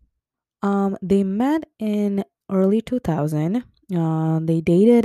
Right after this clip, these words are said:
in April twentieth, April twenty twelve, not twentieth, twenty twelve. Um, married on May of twenty fourteen. They have four kids together who are, by the way,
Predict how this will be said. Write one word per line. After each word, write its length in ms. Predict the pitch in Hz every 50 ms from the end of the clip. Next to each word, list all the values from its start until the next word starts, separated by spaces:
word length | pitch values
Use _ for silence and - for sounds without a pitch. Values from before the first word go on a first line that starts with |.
| -
in 140 | 196 185 -
April 640 | - 180 175 170 _ _ - 170 165 160 160 160 160 - _ _
twentieth, 840 | - - - 180 175 180 175 175 175 170 165 160 160 160 180 220 220 _ _ _ -
April 800 | - 185 185 - - 185 175 170 170 165 165 170 165 170 - - _
twenty 1000 | - - 170 170 165 165 165 165 165 165 160 160 160 165 165 165 - - - _ _ _ _ _ _ -
twelve, 520 | - - 170 151 147 156 180 247 277 269 -
not 120 | 160 151 -
twentieth, 340 | - 156 151 147 170 196 -
twenty 240 | - 156 151 151 151
twelve. 320 | - 160 156 180 233 240 _ - - - - - - - - _ _ -
Um, 440 | 185 180 175 175 175 175 175 175 170
married 440 | 170 185 190 196 196 196 190 190 - -
on 560 | 180 170 165 160 160 160 156 156 156 156 147 - _ _ _ _ _ _ _ _ _ _ _ _ _
May 560 | - 185 175 175 180 180 185 190 202 208 226 240 - _ _ _ -
of 200 | 185 175 - - _ _ _ _ -
twenty 240 | - 175 165 175
fourteen. 640 | 190 - - 247 240 - - - 160 156 156 160 - _ _
They 160 | 175 170 170
have 220 | 165 170 156 156 -
four 360 | - _ - 180 175 185 208
kids 300 | - - 214 208 - -
together 540 | - 202 185 170 160 156 160 156 160 165 165 160
who 160 | - 170 170 175
are, 180 | 175 160 160 -
by 140 | - -
the 80 | 175 180
way, 300 | 170 156 151 143 - -